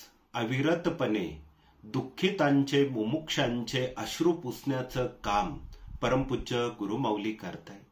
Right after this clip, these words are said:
दिंडोरी दरबारात असो किंवा कुठल्याही केंद्रात,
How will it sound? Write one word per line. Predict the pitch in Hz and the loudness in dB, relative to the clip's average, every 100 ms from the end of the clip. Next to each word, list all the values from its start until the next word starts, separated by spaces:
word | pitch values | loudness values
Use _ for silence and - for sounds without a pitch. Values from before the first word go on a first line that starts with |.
| _ _ _ - - - | _ _ _ -20 -20 -6
दिंडोरी | 123 123 120 143 160 | -2 0 4 8 8
दरबारात | 160 135 131 143 151 147 | 8 4 4 4 4 4
असो | 139 - 156 160 | 2 2 2 2
किंवा | 143 147 | 2 2
कुठल्याही | 143 135 117 - 139 139 143 165 | 2 -2 -6 -2 0 2 4 4
केंद्रात, | 160 127 123 135 151 | 4 0 0 2 2